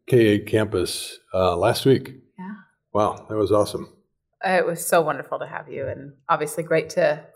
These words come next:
Speaker 2: now have a fourth campus in a brand new building.
Speaker 1: Right. Nicole, where'd you go to, where'd you go to high school?
Speaker 2: I went to high school actually in San Diego. I was born in Germany, immigrated when I was about eleven, and then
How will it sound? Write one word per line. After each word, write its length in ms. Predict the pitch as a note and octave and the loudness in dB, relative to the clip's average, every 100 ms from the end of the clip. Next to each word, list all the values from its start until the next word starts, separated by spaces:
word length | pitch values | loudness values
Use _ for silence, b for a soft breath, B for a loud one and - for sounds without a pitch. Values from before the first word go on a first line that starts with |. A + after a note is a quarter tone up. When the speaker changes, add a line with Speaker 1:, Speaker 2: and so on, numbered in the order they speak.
| _ | _
Speaker 2:
now 220 | F3 F3 E3+ | -2 0 0
have 120 | E3+ | -4
a 60 | |
fourth 420 | E3+ F#3 D#3+ D#3+ - | -6 0 0 -2 -8
campus 360 | D#3+ D#3+ E3+ | -8 -8 -10
in 80 | F3 | -8
a 40 | |
brand 240 | E3+ F3+ F3 | -6 -4 -2
new 80 | F3 | -2
building. 420 | F#3 G3+ D3 - _ _ - | -2 -4 -10 -14 _ _ 2
Speaker 1:
Right. 220 | A#2 - - - _ _ | 2 2 -6 -20 _ _
Nicole, 400 | A#2 A#2 - E3 | 0 2 4 6
where'd 200 | C#3 C3+ | 6 4
you 200 | B2+ C3 | 6 6
go 120 | B2 | 6
to, 180 | A2 G2 - - | 6 4 -4 -2
where'd 200 | B2+ C3 | 2 2
you 80 | C3+ | 4
go 80 | B2 | 4
to 100 | G#2 | 6
high 120 | G2+ | 4
school? 480 | F#2+ - E2 - _ b b b b b - | 2 -2 -6 -10 _ b b b b b 0
Speaker 2:
I 240 | F#3+ B3+ | 4 4
went 220 | C4+ A#3+ | 4 4
to 80 | G#3+ | 4
high 160 | F#3 F3+ | 0 0
school 480 | F3+ G3+ F3+ E3+ E3 | 0 4 6 8 6
actually 420 | E3 F3 - D3+ | 4 0 0 0
in 140 | F3+ F#3 | 0 0
San 220 | F#3 E3 | 0 0
Diego. 500 | D#3 E3 D#3+ - F#3+ | 0 0 -2 -8 -12
I 160 | - D#3+ | -6 -4
was 160 | D3+ D#3 | -4 -6
born 400 | D3+ D3 D3+ D#3+ _ _ - | -8 -8 -10 -16 _ _ -16
in 400 | - D3+ D3 D3 | -12 -10 -10 -8
Germany, 400 | D#3 D3+ D#3 G3+ | -2 0 0 -2
immigrated 540 | E3 D#3+ E3 D#3+ D3+ D3+ | -2 -4 0 0 0 -2
when 120 | D#3+ | -2
I 80 | D3+ | -4
was 140 | D#3 | -4
about 180 | D#3+ D#3 | 0 2
eleven, 460 | D3 D3+ D3+ E3+ G#3 | 2 2 2 0 -4
and 160 | E3+ | -6
then 300 | E3+ E3 E3+ | -6 -4 -6